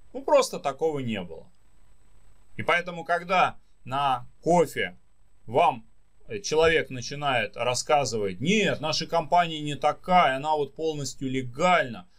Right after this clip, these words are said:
она вот может зарабатывать двадцать-тридцать процентов в месяц», да, а зарабатывают эти прибыли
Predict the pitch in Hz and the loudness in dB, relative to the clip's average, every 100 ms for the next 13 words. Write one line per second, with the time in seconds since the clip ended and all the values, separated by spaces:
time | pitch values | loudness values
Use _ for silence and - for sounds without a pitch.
0 | _ - 135 170 165 156 165 202 208 160 | _ -6 0 0 0 -4 0 2 4 2
1 | 135 123 135 135 139 117 110 104 117 151 | 0 0 0 2 2 0 -4 -8 0 2
2 | 135 117 107 _ _ - - 156 131 117 | 2 -6 -14 _ _ -8 -2 -2 -2 -6
3 | 131 135 - 139 113 117 104 170 214 - | -4 -4 -2 -2 0 -2 0 0 0 -2
4 | - - - 113 117 98 107 127 156 - | -6 -14 -10 0 2 2 0 2 2 4
5 | 165 - 123 104 127 117 104 143 143 113 | 2 2 -6 -8 -10 -10 -8 -4 -4 -4
6 | 101 | -6